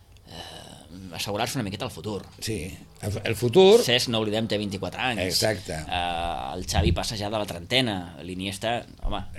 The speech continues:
Speaker 2: L'Iniesta ja té, no sé,
Speaker 1: té,
Speaker 2: bueno,
Speaker 1: té vint-i-set o
Speaker 2: sí,
Speaker 1: vint-i-vuit.
Speaker 2: sí, té, exacte.
Speaker 1: Té corda per estona, però, em, em, una miqueta jo crec
Speaker 2: Eh.
Speaker 1: que anem per aquesta línia, eh?
Speaker 2: I una mica també, si me deixes
Speaker 1: Sí,
Speaker 2: dir,
Speaker 1: sí, sí.
Speaker 2: que és que el Cesc, eh, si ho té el Barça, no ho té un altre.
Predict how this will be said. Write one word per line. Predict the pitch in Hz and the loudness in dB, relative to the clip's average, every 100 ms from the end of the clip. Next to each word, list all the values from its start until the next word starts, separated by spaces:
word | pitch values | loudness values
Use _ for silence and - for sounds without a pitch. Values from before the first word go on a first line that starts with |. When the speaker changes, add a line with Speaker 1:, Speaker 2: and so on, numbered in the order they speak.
| - | -8
Speaker 2:
L'Iniesta | 82 82 101 | -8 -4 -2
ja | 95 | 0
té, | 98 92 90 85 | 2 2 2 -2
no | 85 | -4
sé, | 95 | -2
Speaker 1:
té, | 95 | 0
Speaker 2:
bueno, | 113 87 82 | 0 0 -2
Speaker 1:
té | 98 | -2
vint-i-set | 98 95 101 | -4 -4 -4
o | 98 | -2
Speaker 2:
sí, | |
Speaker 1:
vint-i-vuit. | 92 95 117 135 | -2 0 6 8
Speaker 2:
sí, | 120 113 87 | 8 6 4
té, | 90 | -2
exacte. | 82 90 95 80 - - - | -2 -6 -6 -8 -10 -16 -6
Speaker 1:
Té | - - | -4 0
corda | 104 92 | 2 2
per | 101 90 | 0 -2
estona, | - 131 104 | 2 4 4
però, | 101 101 78 | 0 -2 -2
em, | 110 113 90 | -4 -2 -6
em, | 98 98 98 | -8 -12 -8
una | 123 | -4
miqueta | 123 120 131 | -2 0 -2
jo | 135 | -2
crec | 131 120 | 0 -2
Speaker 2:
Eh. | 90 | -2
Speaker 1:
que | 113 - - 92 - 87 71 | -6 -6 -14 -20 -18 -16 -4
anem | 117 151 127 | 2 4 4
per | 104 | 2
aquesta | 98 95 98 | 0 -4 -2
línia, | 113 135 87 98 | 2 2 0 -2
eh? | 160 | -2
Speaker 2:
I | 127 131 | 2 4
una | 165 | 4
mica | 170 156 151 | 2 2 0
també, | 151 123 117 - - | 2 0 0 -2 -8
si | - 69 | -14 -12
me | 73 | -10
deixes | 82 85 85 | -10 -6 -2
Speaker 1:
Sí, | 95 | 2
Speaker 2:
dir, | 120 | 2
Speaker 1:
sí, | 107 | 2
sí. | 95 - - - | -2 -4 -8 0
Speaker 2:
que | 131 135 | 4 4
és | - | 4
que | 135 | 2
el | 127 | 2
Cesc, | - 139 135 - - | 2 0 0 -2 -6
eh, | 110 107 101 95 | -4 -2 -2 -2
si | 101 | -4
ho | 98 | -2
té | 120 | -2
el | |
Barça, | 110 117 | -2 -4
no | 110 87 | -6 -8
ho | |
té | 80 | -8
un | 73 | -10
altre. | 69 | -12